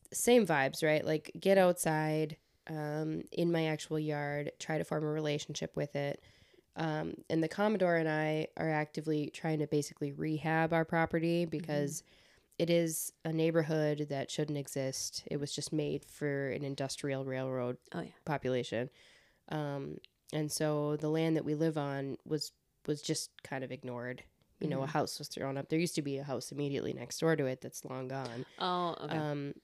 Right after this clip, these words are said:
Speaker 1: but just trying to bring it back a little bit to nature. So
Speaker 2: Oh, yeah.
Speaker 1: planting different things in the yard and spending time improving the soil quality and managing the trees that are here
Speaker 2: Mm-hmm.
Speaker 1: that have been neglected for a hundred years.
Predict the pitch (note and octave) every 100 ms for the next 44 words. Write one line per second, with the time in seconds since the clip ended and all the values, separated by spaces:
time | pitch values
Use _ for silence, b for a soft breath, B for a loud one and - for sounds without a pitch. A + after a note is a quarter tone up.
0 | _ D#3 D3+ - - _ _ _ _ _
1 | _ - D#3 - F3+ F3 E3+ D#3+ C#3 C#3
2 | C#3+ D3 D3+ D3 D#3+ D#3+ F#3 - C#4 C#4
3 | - D#3 D3 C#3+ - D3+ D3+ D3+ D3 D3
4 | D3 D3 b b b b - D#3+ D3+ D3+
5 | D#3 D3+ C#3+ D3 C#3+ C#3+ C#3 C#3 C#3 C#3+
6 | C#3+ C#3 - - D3+ C#3+ - C#3 C#3 C3
7 | D3+ E3 D3+ C#3+ C#3 D3+ C#3+ C#3 D3 C3+
8 | C#3 C#3 C3+ C3+ C3 C3+ D3 D#3 D3+ D3
9 | C#3 - G3 F3+ - D#3 D#3+ E3 D3 C#3+
10 | C#3+ C#3+ D3 C#3+ C#3+ C#3 C#3 C#3+ C#3+ -
11 | C#3 C3 B2 D3 E3 D3+ C#3 D3 D3+ D3
12 | C#3+